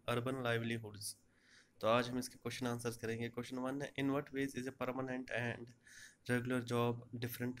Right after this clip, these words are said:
different from a casual go-, job discuss?" कि परमानेंट या रेगुलर जॉब कैजुअल जॉब के किस तरीके से मुख्तलिफ है, उसके बारे में डिस्कस कीजिए। In a permanent and regular job,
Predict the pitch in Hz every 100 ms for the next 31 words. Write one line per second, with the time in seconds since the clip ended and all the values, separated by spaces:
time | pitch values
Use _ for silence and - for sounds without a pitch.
0 | - - - _ _ _ 113 120 127 123
1 | 120 117 117 117 117 120 110 110 120 113
2 | 107 104 110 - 107 101 - - - -
3 | - - 127 127 139 139 139 135 123 120
4 | 120 131 123 120 120 120 - - 120 127
5 | 120 120 117 123 - 120 - - - 117
6 | - 175 131 - 135 113 117 110 - -
7 | 113 110 113 123 117 - 113 117 101 98
8 | 95 104 226 - - - - _ _ _
9 | _ _ _ _ _ _ _ _ _ -
10 | - - _ 131 151 151 147 151 151 147
11 | 127 123 127 131 135 127 123 123